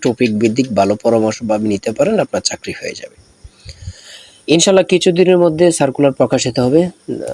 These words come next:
আপনারা চিন্তা করবেন না। যারা বাহিনীতে আগ্রহী,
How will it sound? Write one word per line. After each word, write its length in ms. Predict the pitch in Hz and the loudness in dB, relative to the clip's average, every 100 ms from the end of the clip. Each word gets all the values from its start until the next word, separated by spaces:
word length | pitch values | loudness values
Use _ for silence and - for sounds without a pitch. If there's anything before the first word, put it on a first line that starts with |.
| - | -6
আপনারা 420 | - 117 127 120 | -6 -2 0 0
চিন্তা 360 | 113 123 120 123 | 0 -4 -2 -2
করবেন 300 | 113 110 131 | 0 0 2
না। 260 | 156 170 120 | 2 0 -2
যারা 400 | 107 107 113 117 - _ _ 113 | 0 2 2 0 -6 _ _ -2
বাহিনীতে 760 | 123 127 151 165 160 165 170 196 - | 0 0 2 2 4 4 2 -2 -4
আগ্রহী, 460 | 135 139 123 87 | -2 -2 -2 -6